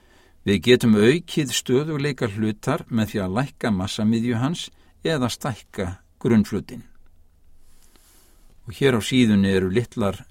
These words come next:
skýringamyndir, fjórar. Undir þeirri efstu, hraðaaukning í flugtæki. Undir mynd númer tvö, gerðu greinarmun á massa og þyngd. Undir mynd númer þrjú,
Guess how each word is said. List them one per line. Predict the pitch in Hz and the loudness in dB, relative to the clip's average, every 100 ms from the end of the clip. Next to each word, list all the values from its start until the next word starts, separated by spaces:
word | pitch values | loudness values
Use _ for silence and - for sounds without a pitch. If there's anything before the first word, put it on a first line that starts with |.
| - - | -20 -20
skýringamyndir, | - 110 117 131 131 135 127 143 | -6 -2 0 0 0 0 -2 -8
fjórar. | 123 120 117 135 147 - _ - _ _ _ _ _ _ _ 101 | -4 0 0 0 -6 -8 _ -20 _ _ _ _ _ _ _ -2
Undir | 98 101 | -2 -2
þeirri | 104 92 87 | -2 -2 -2
efstu, | 123 - - 143 143 - - | -2 -6 -6 -6 -6 -10 -10
hraðaaukning | 110 127 135 131 120 127 - - 110 101 - - | -4 -2 -2 -2 -2 -4 -4 -2 0 0 -4 -10
í | 85 | -10
flugtæki. | - 90 - 117 113 139 147 _ _ _ _ _ _ _ _ _ - | -8 -8 -4 -4 -2 -6 -6 _ _ _ _ _ _ _ _ _ -6
Undir | 90 87 87 | -4 -2 -2
mynd | 90 101 104 | 0 0 0
númer | 107 95 82 | -2 -2 -4
tvö, | - - 98 139 156 - - _ - | -10 -6 -2 -2 -4 -18 -20 _ -8
gerðu | - 104 98 87 | -2 0 0 -4
greinarmun | 101 92 113 135 131 120 120 - | -2 0 0 0 0 0 0 -2
á | 85 | -4
massa | 76 95 - - - 151 - | -4 -6 -6 -8 -6 -8 -8
og | - 90 | -8 -8
þyngd. | - 90 151 156 - - _ _ _ _ _ _ _ _ _ - | -4 -4 -4 -8 -20 -20 _ _ _ _ _ _ _ _ _ -6
Undir | 95 95 87 | -4 -2 -2
mynd | 92 101 - | 0 -2 -2
númer | 95 82 | -4 -4
þrjú, | - - 110 143 | -8 -4 -2 -2